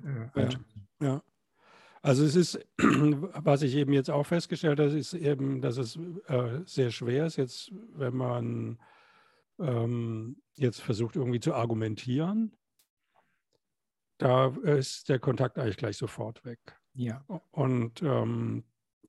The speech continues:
Speaker 2: das funktioniert also gar nicht, habe ich festgestellt. Und, ähm, wie gesagt, ich habe versucht, das auf die jeweilige Problematik zu, anzudocken. Also jetzt zum Beispiel bei den Angststörungen,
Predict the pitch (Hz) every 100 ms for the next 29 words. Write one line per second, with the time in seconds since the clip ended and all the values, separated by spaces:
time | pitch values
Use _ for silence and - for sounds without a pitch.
0 | _ 135 - 139 120 135 139 139 113 107
1 | 117 147 196 - - _ - 143 143 156
2 | - - - 147 160 - _ - - -
3 | - - _ - 156 139 139 135 117 165
4 | 147 135 131 135 135 143 147 - - 139
5 | 143 147 160 156 147 147 - 151 127 160
6 | - 151 160 135 131 120 - - 226 _
7 | - 131 131 131 127 123 120 117 117 123
8 | 107 113 143 185 185 - - - 165 156
9 | 156 147 151 170 147 160 - 170 165 131
10 | 135 131 - 123 120 113 117 113 110 107
11 | 113 135 151 - 139 131 120 120 120 117